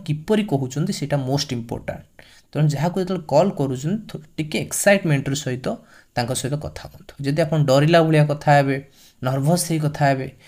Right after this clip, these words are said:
ତାହେଲେ ସେ ଭାବିବେ, "ଇଏ ଗୋଟେ ମୋତେ କୌଣସି ଗଲ-, ଗଲତ ଜିନିଷରେ ନବା ପାଇଁ ଯାଉଛି।" ତେଣୁ ସେ ଆପଣଙ୍କ କଥା ଶୁଣିବେନି, ଆପଣ ଆଭଏଡ୍ କରିବେ। ତେଣୁ ଏକ୍ସାଇଟମେଣ୍ଟର ସହିତ,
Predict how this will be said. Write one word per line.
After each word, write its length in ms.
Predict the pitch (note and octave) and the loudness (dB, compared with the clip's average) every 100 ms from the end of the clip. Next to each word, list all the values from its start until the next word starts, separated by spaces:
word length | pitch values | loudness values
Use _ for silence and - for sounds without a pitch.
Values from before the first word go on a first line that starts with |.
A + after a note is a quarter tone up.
| - _ | -20 _
ତାହେଲେ 140 | C#3 C3+ | -2 0
ସେ 140 | C#3 | 2
ଭାବିବେ, 320 | B2+ B2+ F3 | 2 0 0
"ଇଏ 60 | F3 | 0
ଗୋଟେ 220 | C3+ C3 | 0 -2
ମୋତେ 240 | B2 B2 | -4 -8
କୌଣସି 320 | A#2+ B2 B2+ D3+ | -8 -6 -6 -2
ଗଲ-, 320 | A#2 A2 - | -2 -2 -2
ଗଲତ 380 | A#2+ A#2+ C#3 - | 0 2 0 -2
ଜିନିଷରେ 520 | A#2+ A2 - C#3 C3+ - _ _ _ _ - | -4 -4 -2 -4 -4 -14 _ _ _ _ 0
ନବା 180 | B2 A#2 | 4 4
ପାଇଁ 220 | A#2+ B2 | 2 -2
ଯାଉଛି।" 460 | A2+ A2+ - - _ _ - | -4 -6 -10 -12 _ _ -4
ତେଣୁ 180 | C3+ | 0
ସେ 120 | D3+ D3+ | 2 2
ଆପଣଙ୍କ 260 | B2+ B2 | 0 -4
କଥା 220 | - - B2+ | -6 -6 -8
ଶୁଣିବେନି, 360 | - B2+ D3+ | -6 -4 -2
ଆପଣ 220 | E3+ C3 | -4 -6
ଆଭଏଡ୍ 360 | B2+ A#2 A#2+ A#2 | -8 -6 -6 -6
କରିବେ। 240 | - - | -8 -12
ତେଣୁ 220 | - - A#3 | -12 -10 -8
ଏକ୍ସାଇଟମେଣ୍ଟର 680 | D3+ - G#3 F#3 C#3+ A#2+ | -2 2 2 2 -2 -2
ସହିତ, 320 | - B2 B2 | -6 -6 -4